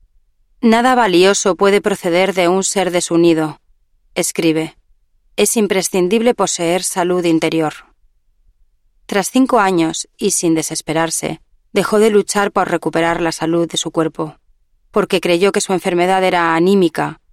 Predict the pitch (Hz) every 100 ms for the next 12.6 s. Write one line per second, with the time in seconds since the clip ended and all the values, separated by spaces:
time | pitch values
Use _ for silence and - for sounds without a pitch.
0 | _ _ _ _ 180 - 170 170 156 -
1 | 190 180 - - 220 214 202 185 196 185
2 | 175 - 170 165 175 175 165 - 202 -
3 | 160 156 165 185 196 165 - _ _ _
4 | - - 185 170 170 185 196 185 - 185
5 | 180 165 170 175 190 175 - - 170 165
6 | - 180 175 165 _ _ _ _ - 202
7 | 170 165 165 165 - 165 160 156 160 160
8 | - _ - 220 208 196 214 247 233 190
9 | 190 175 175 202 190 - 190 185 180 170
10 | 175 - 170 170 - 160 165 156 143 _
11 | _ _ _ _ - 196 185 214 254 220
12 | 208 214 233 - 165 -